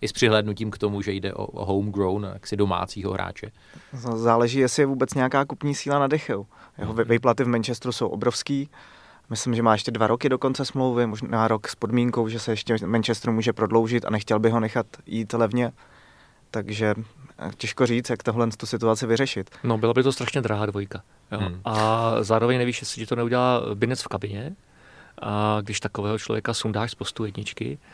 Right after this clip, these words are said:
Speaker 3: byť třeba Chelsea řešila podobný problém,
Speaker 1: Hmm.
Speaker 3: a, ale ono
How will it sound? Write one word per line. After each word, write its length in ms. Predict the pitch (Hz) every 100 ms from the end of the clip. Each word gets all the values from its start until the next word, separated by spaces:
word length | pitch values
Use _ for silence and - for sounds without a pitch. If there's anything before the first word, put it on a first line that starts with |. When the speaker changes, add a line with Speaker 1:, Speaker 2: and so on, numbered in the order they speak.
| - - -
Speaker 3:
byť 220 | 117 -
třeba 340 | - - 113 104 - - -
Chelsea 260 | 117 - 107
řešila 280 | 104 -
podobný 360 | 110 - 101 117
problém, 420 | - 110 117 160 -
Speaker 1:
Hmm. 160 | 90 90 90 -
Speaker 3:
a, 960 | 123 117 117 117 117 117 117 113 113 113 104 - -
ale 360 | - 110 123 127 -
ono 240 | 123 131